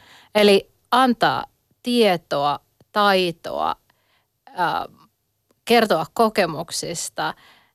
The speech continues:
ja myöskin niin me ollaan lanseerattu tämän vuoden toimintasuunnitelmaan sellainen käsite kuin viennin ilosanoma. Eli ilosanoma siitä, että kansainvälistyminen on mahdollista, niin toki tää on osa sitä. Ja sitten tietysti me toivotaan, että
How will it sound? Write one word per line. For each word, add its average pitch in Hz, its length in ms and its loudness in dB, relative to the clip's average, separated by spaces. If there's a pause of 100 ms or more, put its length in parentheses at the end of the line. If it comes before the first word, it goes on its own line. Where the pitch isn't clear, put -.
(120)
ja 170 300 2 (800)
myöskin 214 580 2
niin 170 180 -8 (500)
me 202 100 -2
ollaan 196 400 2
lanseerattu 208 720 0
tämän 196 240 -2
vuoden 180 260 0
toimintasuunnitelmaan 190 1080 -4
sellainen 202 360 -6
käsite 196 340 -6
kuin 202 180 -10
viennin 202 600 2
ilosanoma. 226 760 0 (460)
Eli 208 260 6
ilosanoma 190 500 2
siitä, 190 340 -2
että 190 120 -4
kansainvälistyminen 190 920 0
on 208 220 2
mahdollista, 202 600 0
niin 190 120 -2
toki 196 200 -2
tää 175 200 0
on 208 160 -4
osa 190 220 -2
sitä. 202 300 -8 (440)
Ja 262 60 -2
sitten 294 380 0 (160)
tietysti 294 380 2
me 269 100 2
toivotaan, 226 460 4
että 220 300 0